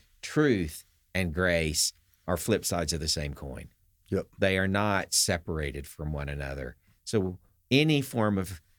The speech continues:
Speaker 1: restoration that we're talking about, we want it to have both pieces of that. We want it to have the truth piece, but we also want to have the grace piece.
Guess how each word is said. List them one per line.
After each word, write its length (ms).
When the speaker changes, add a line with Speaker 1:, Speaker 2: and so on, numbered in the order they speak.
Speaker 1:
restoration 720
that 120
we're 100
talking 360
about, 200
we 140
want 200
it 80
to 80
have 340
both 240
pieces 420
of 120
that. 200
We 160
want 160
it 80
to 80
have 180
the 80
truth 360
piece, 260
but 80
we 180
also 380
want 200
to 60
have 340
the 80
grace 440
piece. 420